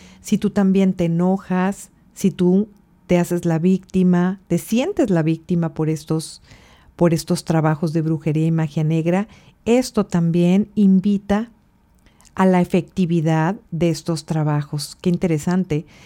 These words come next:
Entonces, imagínate que tú mismo le estás dando esta efectividad a estos trabajos. Y hoy,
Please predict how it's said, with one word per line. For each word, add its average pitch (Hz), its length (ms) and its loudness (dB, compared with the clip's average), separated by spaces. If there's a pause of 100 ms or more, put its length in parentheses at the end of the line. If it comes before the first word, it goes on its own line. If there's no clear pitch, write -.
(180)
Entonces, 180 480 0
imagínate 202 680 -2
que - 160 -4
tú - 200 0
mismo 196 460 2
le 202 100 0
estás 165 280 -6
dando 160 200 -2
esta 160 180 -4
efectividad 156 520 -2
a 151 60 2
estos 147 300 -8
trabajos. 143 680 -6 (1200)
Y 240 180 2
hoy, 220 360 2